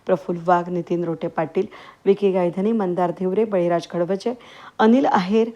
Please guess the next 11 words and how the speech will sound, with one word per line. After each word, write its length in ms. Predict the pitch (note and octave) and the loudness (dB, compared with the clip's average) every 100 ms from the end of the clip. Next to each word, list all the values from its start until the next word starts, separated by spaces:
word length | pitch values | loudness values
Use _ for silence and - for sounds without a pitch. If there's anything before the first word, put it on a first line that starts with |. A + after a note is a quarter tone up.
| - - _ - | -12 -20 _ -2
नितीन 280 | A3+ A#3 A3+ | 0 2 0
काळे, 300 | A3 G#3+ G#3+ | 2 4 2
रवींद्र 360 | G3 F#3 F#3 | 0 -2 -2
लोखंडे, 500 | F#3 E3+ - G#3 G#3 | -2 -2 -2 0 0
त्याचबरोबर 480 | G#3+ F#3+ F3 F3+ F3+ | 0 -2 -2 -4 -4
महिला 300 | F3+ F3+ G#3 | -4 -4 -4
पदाधिकारी 600 | A3 G#3 G3+ G3 G3+ F#3+ | -2 -2 -2 -2 -4 -4
प्रज्ञा 380 | F#3+ F3+ D#3 E3+ | -4 -6 -4 -8
टोपके, 400 | - E3 - G3+ | -6 -10 -8 -6
मन्नाक्षी 560 | G3+ F3 D#3+ D#3+ - F3 | -4 -4 -6 -10 -8 -4
राठोड, 400 | D#3+ D3+ G3+ | -4 -4 -6